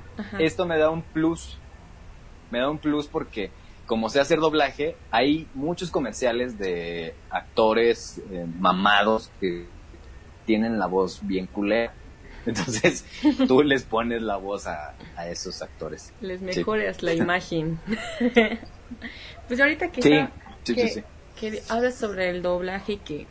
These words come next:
Speaker 1: sí le entras, aquí
Speaker 2: <laughs>
Speaker 1: viene la siguiente dinámica.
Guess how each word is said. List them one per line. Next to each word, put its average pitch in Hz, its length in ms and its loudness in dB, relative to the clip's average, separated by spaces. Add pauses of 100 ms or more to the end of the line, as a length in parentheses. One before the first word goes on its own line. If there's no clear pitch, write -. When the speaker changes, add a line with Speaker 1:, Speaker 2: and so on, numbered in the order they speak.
Speaker 1:
sí 247 160 2
le 247 220 2
entras, 233 540 -6 (1400)
aquí 247 320 4
Speaker 2:
<laughs> 262 80 2
Speaker 1:
viene 269 340 4
la 220 120 -2
siguiente 240 500 2
dinámica. 165 580 -6